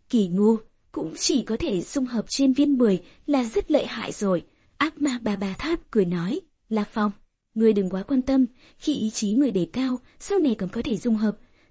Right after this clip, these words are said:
Ta không phải quan tâm tới việc này. Hắc Y La Phong nhíu mày nói, "Chỉ là các bộ vị khác của con kim giác cự thú lại cũng không thể dung hợp huyết lạc tình. Là vì ngươi không chống lại được ý chí giết chóc."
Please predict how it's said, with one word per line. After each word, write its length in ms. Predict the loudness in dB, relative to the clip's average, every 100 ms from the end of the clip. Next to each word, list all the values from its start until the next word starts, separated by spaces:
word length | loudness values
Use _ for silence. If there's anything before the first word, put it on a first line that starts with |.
| _
Ta 120 | -4
không 160 | -2 -4
phải 140 | -2
quan 220 | 2 2
tâm 160 | 4 2
tới 140 | 0
việc 200 | -2 0
này. 280 | 2 0 -2 _ _ _
Hắc 180 | -10 -10
Y 180 | -2 0
La 180 | 2 0
Phong 220 | 0 0
nhíu 140 | 0
mày 140 | -2 0
nói, 320 | 0 0 -2 -4 _ _ _ -4
"Chỉ 200 | 0 2
là 340 | 2 0 -2 -14 _
các 140 | -4
bộ 120 | -2 -2
vị 160 | -2
khác 320 | -4 -6 -4
của 100 | -2
con 200 | 0 0
kim 180 | 2 0
giác 260 | 0 -4 _
cự 140 | -6 -2
thú 240 | -2 -2
lại 140 | -4 -4
cũng 180 | -8
không 220 | -4 0 0
thể 120 | 0
dung 200 | -4 -4
hợp 200 | -4 -2
huyết 200 | -4 -2
lạc 140 | -8 -2
tình. 200 | 0 0 -4 _ _ _
Là 160 | -4
vì 160 | 2 6
ngươi 200 | 6 4
không 160 | 2 0
chống 220 | 2 0
lại 160 | 0
được 140 | -2 -2
ý 120 | -2
chí 200 | -2 -4
giết 220 | 0 0 0
chóc." 320 | -4 -4